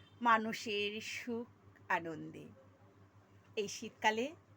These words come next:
আমার বন্ধুরা খুব এনজয় করো, খুব ভালো থেকো, আর খুব, খুব ঘুরতে যাও নানান জায়গায়। এটা একটা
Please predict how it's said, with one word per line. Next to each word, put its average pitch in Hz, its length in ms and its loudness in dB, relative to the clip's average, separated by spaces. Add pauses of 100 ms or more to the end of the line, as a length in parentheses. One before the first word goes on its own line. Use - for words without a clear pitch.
(760)
আমার 208 300 2
বন্ধুরা 196 400 -2
খুব 220 220 -4
এনজয় 196 380 2
করো, 226 380 -2 (460)
খুব 285 240 -4
ভালো 208 240 2
থেকো, 226 480 -4 (1000)
আর 202 300 6 (560)
খুব, 359 260 -6 (580)
খুব 302 240 -8
ঘুরতে 208 340 -4
যাও 202 240 6
নানান 190 460 4
জায়গায়। 156 500 -4 (1600)
এটা 254 220 2
একটা 254 400 2